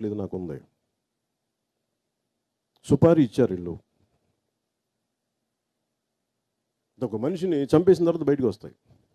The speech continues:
ఎందుకంటే వాళ్ళకి నేను చెప్పాను కదా, మీరు, నేను పాలిటిక్స్లోకి రాకముందే రెండు వేల ఆరులో కూర్చోబెట్టి మీరు రాకూడదని ప్రీఎంప్టివ్ స్ట్రైక్ చేస్తాం. ఈరోజు already వాళ్ళకి ఇబ్బంది ఉన్నప్పుడు నన్ను బతకనిస్తారా మీరు చెప్పండి?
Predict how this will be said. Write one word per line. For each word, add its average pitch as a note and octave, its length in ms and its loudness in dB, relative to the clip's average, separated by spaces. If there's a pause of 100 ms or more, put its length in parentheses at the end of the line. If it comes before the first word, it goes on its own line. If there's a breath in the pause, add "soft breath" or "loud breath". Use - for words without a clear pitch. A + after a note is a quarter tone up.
(1300)
ఎందుకంటే D#3+ 240 0
వాళ్ళకి D#3+ 220 2
నేను B2+ 120 -2
చెప్పాను G#3+ 300 2
కదా, F3 140 -2 (160)
మీరు, D#3+ 160 6 (100)
నేను D3+ 120 2 (100)
పాలిటిక్స్లోకి G3+ 500 -2 (120)
రాకముందే G#3+ 580 0 (580)
రెండు F#3+ 220 2
వేల G#3 100 4 (180)
ఆరులో G#3 280 2 (160)
కూర్చోబెట్టి G3+ 580 2
మీరు F3 200 0
రాకూడదని G#3 460 2
ప్రీఎంప్టివ్ G3+ 380 -2
స్ట్రైక్ F#3+ 240 -4
చేస్తాం. F3+ 200 -4 (100)
ఈరోజు G3 240 2
already A3 320 4
వాళ్ళకి F3 240 0
ఇబ్బంది A#3 280 4
ఉన్నప్పుడు F3+ 300 -2 (240)
నన్ను E3 180 4
బతకనిస్తారా F3+ 540 0
మీరు C#3+ 140 -6
చెప్పండి? A#3+ 240 -8